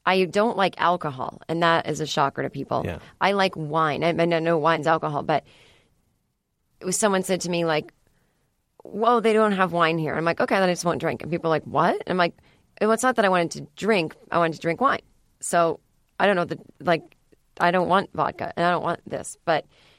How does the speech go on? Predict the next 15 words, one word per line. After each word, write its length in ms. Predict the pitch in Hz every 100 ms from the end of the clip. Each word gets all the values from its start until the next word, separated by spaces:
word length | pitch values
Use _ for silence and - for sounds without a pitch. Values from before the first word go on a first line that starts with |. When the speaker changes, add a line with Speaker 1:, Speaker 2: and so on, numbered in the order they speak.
| _ -
Speaker 1:
I 80 |
find 300 | 208 240 294
it 100 | 339
hard 400 | - 196 185 185 -
to 240 | 185 165 - _
hang 220 | - 185 175
out 60 |
with 100 | 160
people 220 | 175 156
who 40 | 160
are 80 | 156
drinking 440 | 156 151 151 147
if 120 | 147
I'm 200 | 143 131
not. 200 | 120 -